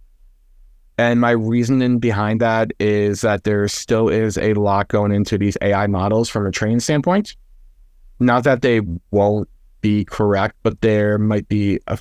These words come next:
few errors that you just might not be able to catch quickly, or the, the A I itself won't catch. So it's good if you're in a rush,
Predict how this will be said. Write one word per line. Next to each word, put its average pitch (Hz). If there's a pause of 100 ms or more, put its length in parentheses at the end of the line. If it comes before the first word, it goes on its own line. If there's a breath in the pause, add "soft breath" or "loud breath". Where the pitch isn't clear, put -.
few 143
errors 135
that 104 (400)
you 107
just 107
might 110
not 117
be 113
able 104
to 98
catch -
quickly, 202 (320)
or 110
the, 98
the 87
A 101
I 95
itself 92
won't 113
catch. - (1000)
So 117
it's 123
good 131
if 147
you're 120
in 120
a 95
rush, 104